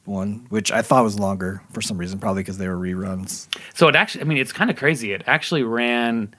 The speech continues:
Speaker 2: it started as Batman the Anima-, the Animated Series in ninety-two, and then they really wanted to get, Robin was in it here and there,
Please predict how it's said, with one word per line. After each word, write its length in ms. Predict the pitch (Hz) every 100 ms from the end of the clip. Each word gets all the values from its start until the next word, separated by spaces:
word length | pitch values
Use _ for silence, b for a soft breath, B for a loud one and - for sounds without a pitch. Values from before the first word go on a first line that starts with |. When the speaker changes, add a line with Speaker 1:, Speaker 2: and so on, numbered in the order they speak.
| -
Speaker 2:
it 140 | 117
started 300 | - 131 139
as 60 | 127
Batman 340 | 113 110 120
the 60 | 120
Anima-, 260 | 120 131 131
the 160 | - 110
Animated 380 | 104 117 131 139
Series 340 | 117 98 98
in 80 | 101
ninety-two, 640 | 98 98 107 - 101 92 95 B B B B
and 220 | - 117 113
then 220 | 113 113
they 100 | 107
really 260 | 101 131
wanted 220 | 135 120 113
to 60 |
get, 180 | 110 -
Robin 240 | 117 156
was 140 | 165 127
in 100 | 123
it 120 | 160
here 160 | 131 117
and 140 | 107
there, 360 | 98 101 165